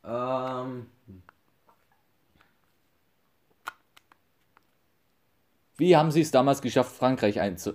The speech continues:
Speaker 2: wie haben sie es damals geschafft, äh, Paris ein-, wie haben die Franzosen es damals geschafft, Paris einzunehmen? Oder? Nee, es macht, fu-, fuck, es macht auch keinen Sinn.
Speaker 1: <laughs>
Speaker 2: Ich mach hier einen kurzen Cut und such diese Witze raus.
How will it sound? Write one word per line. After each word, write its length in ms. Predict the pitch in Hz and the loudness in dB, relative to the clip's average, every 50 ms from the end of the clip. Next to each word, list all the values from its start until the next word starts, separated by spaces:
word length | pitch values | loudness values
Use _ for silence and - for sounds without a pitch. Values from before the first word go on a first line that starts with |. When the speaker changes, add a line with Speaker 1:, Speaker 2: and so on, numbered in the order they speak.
| - _ | -10 _
Speaker 2:
wie 260 | 101 113 127 139 139 | -4 2 2 4 4
haben 160 | 131 127 131 | 4 2 0
sie 80 | 120 127 | -2 -6
es 80 | 110 | 0
damals 300 | 110 123 117 117 113 113 | 0 2 2 2 0 0
geschafft, 460 | - 110 - - 113 113 113 - - - _ _ _ _ | -4 -4 0 0 0 0 0 -8 -20 -20 _ _ _ _
äh, 200 | - 101 104 104 | 0 2 2 2
Paris 420 | 101 117 110 117 127 123 117 117 | 4 4 2 4 4 2 0 0
ein-, 200 | - 85 101 98 - | -2 -4 -4 -6 -4
wie 100 | 107 107 | 0 0
haben 100 | 113 120 | 0 2
die 100 | 120 120 | 0 -2
Franzosen 420 | 110 - 113 113 107 120 120 113 110 | 0 0 0 2 2 2 0 0 -2
es 80 | 104 | 0
damals 240 | - 110 110 107 107 | 0 2 2 0 -4
geschafft, 240 | 107 101 113 107 - | -2 -2 -2 -2 -2
Paris 300 | 117 113 117 117 110 107 | -2 -2 -2 -2 -2 -4
einzunehmen? 560 | - 92 95 87 - 92 87 82 78 78 78 80 _ _ _ _ _ _ _ _ _ _ _ _ _ _ _ _ _ _ | -6 -6 -6 -6 -8 -6 -6 -6 -6 -8 -10 -14 _ _ _ _ _ _ _ _ _ _ _ _ _ _ _ _ _ _
Oder? 240 | - 101 110 113 113 | -2 2 2 2 2
Nee, 180 | 95 90 82 82 | 2 -2 -4 -4
es 80 | 85 | -4
macht, 200 | 92 92 98 107 - - | -6 -8 -8 -8 -12 -8
fu-, 160 | - 110 117 110 - | -2 -2 -2 -2 -2
fuck, 200 | - - 156 - - - - - _ - - - - | 0 0 0 0 0 -12 -20 -20 _ -20 -20 -20 -10
es 60 | - | 0
macht 120 | 107 117 117 | 0 2 4
auch 140 | 131 - - | 4 2 2
keinen 160 | - 117 101 | 2 0 0
Sinn. 280 | 95 98 92 87 85 82 | 0 -2 -2 -2 -2 -4
Speaker 1:
<laughs> 580 | - 180 160 147 151 143 135 135 127 - 107 107 - - - - - - - | -2 -2 0 0 0 -2 -2 -2 -2 -2 -2 -4 -6 -12 -14 -14 -16 -18 0
Speaker 2:
Ich 140 | - 117 117 | 0 4 6
mach 120 | 143 147 147 | 6 6 6
hier 80 | 170 | 4
einen 60 | 147 - | 4 6
kurzen 260 | 170 175 175 - 127 | 6 4 4 4 2
Cut 180 | 107 135 139 135 | 2 2 4 4
und 100 | 127 113 | 2 4
such 140 | 120 135 123 | 4 2 2
diese 280 | - 131 117 117 117 113 | 2 0 2 2 4 2
Witze 260 | 123 - - - 113 101 | 2 0 2 2 2 4
raus. 360 | 98 92 92 92 - - - | 4 4 2 2 0 -4 -8